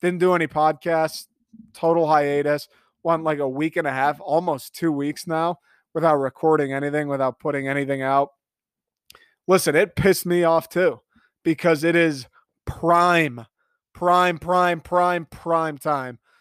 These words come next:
to put shit out. Like I've said, I'm a football guy.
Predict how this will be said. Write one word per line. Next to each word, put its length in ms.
to 100
put 260
shit 220
out. 240
Like 260
I've 180
said, 200
I'm 140
a 60
football 460
guy. 320